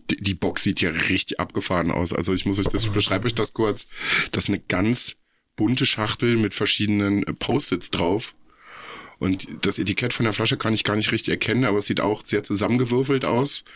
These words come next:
Das ist sehr interessant. Was ist denn da, also was ist denn, was haben sie da gemacht,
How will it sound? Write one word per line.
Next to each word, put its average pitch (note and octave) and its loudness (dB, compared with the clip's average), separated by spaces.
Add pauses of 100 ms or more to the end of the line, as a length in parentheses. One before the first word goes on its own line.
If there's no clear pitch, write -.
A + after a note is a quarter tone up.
(380)
Das - 0
ist - 2
sehr G2+ 2
interessant. F#2+ -2
Was - 0
ist F2+ 2
denn G2+ 2
da, F#2 0
also F2+ 0 (120)
was F#2 0
ist F#2 0
denn, F#2 0
was F2+ 0
haben F#2+ 0
sie F#2 0
da F2 0
gemacht, A2+ -2